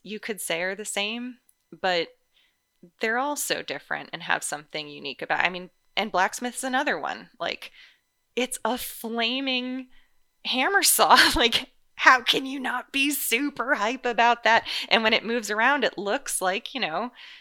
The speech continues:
it's on its own mission. It's doing its own thing, and it's absolutely spectacular. There's just, there's, uh, you can, you can't not get excited about any of 'em,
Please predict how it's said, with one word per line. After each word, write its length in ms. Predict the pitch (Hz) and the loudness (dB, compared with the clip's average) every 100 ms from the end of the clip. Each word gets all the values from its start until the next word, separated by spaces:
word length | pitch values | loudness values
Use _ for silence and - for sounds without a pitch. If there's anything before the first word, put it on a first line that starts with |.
| _ _ _ _ _ | _ _ _ _ _
it's 240 | - 160 - | -10 -2 2
on 180 | 190 214 | 2 2
its 140 | 226 | 2
own 240 | 247 269 | 0 2
mission. 400 | 233 233 - 180 | 0 2 2 2
It's 240 | 156 160 - | -4 -10 -6
doing 280 | 180 196 220 | -6 -4 -4
its 180 | 226 | 0
own 240 | 247 262 262 | 0 0 -2
thing, 340 | - 294 254 | -2 0 -2
and 100 | 175 | -4
it's 200 | 180 - | -6 -2
absolutely 640 | 180 180 175 - 233 - | 2 2 0 -6 -6 -6
spectacular. 880 | 254 - 254 - 254 285 - - - - - - - - - _ _ | -6 -6 -4 -2 -2 -4 -6 -6 -10 -14 -16 -16 -18 -20 -20 _ _
There's 400 | 220 262 285 - | -6 -6 -6 -6
just, 500 | - 247 226 - - - - - - | -2 -2 -2 -6 -8 -8 -10 -12 -6
there's, 340 | 226 254 240 - _ - | -2 -2 -4 -8 _ -2
uh, 140 | 156 - - - | -2 -2 -10 -12
you 140 | 214 | -14
can, 260 | - 254 240 _ _ | -10 -10 -10 _ _
you 160 | - 233 - | -18 -18 -14
can't 240 | - 294 - - | -2 -2 -2 -4
not 340 | 185 180 - | 0 0 -2
get 120 | 185 | -4
excited 520 | 170 - - 175 175 | -4 -4 -4 -2 -4
about 300 | 170 101 - | -6 -4 -4
any 240 | - - 71 | -4 -6 -6
of 140 | 95 | -6
'em, 320 | - 180 202 | -8 -8 -14